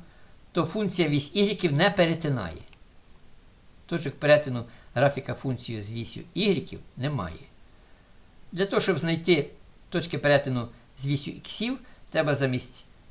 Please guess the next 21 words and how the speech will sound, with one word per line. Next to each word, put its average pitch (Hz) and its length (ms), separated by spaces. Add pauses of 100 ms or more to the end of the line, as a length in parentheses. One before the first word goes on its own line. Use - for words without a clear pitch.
(120)
ігрека, 214 420
тобто 143 220 (1200)
f 165 180
від 143 120
x 196 80
дорівнює 170 320
нулю, 165 260
замість 139 360 (180)
ігрека 202 320
поставити 156 500
нуль. 117 200 (1400)
Маємо 107 440 (1000)
ікс 190 240
куб - 240
плюс 151 240
один 147 260
поділити 131 500
на 110 60
ікс 104 160
квадрат 170 420
дорівнює 165 440